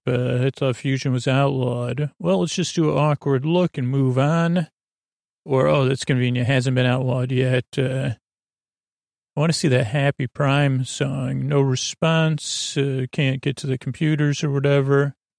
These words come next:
"Controls are burnt out, uh, can't get 'em online." What about auxiliary engines? Uh,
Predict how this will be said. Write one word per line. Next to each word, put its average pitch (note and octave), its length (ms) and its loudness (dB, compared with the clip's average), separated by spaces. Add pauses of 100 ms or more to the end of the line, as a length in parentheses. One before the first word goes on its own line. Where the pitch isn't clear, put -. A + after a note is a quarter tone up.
(1000)
"Controls C#3 560 0
are C3+ 40 2
burnt C#3 360 0
out, C#3 580 2
uh, C3 300 0
can't C3 200 0
get C3+ 120 2
'em B2 100 0
online." C3 1120 2 (1080)
What C#3+ 80 -4
about C3+ 220 2
auxiliary C3+ 760 2
engines? B2 680 -2
Uh, C3 340 0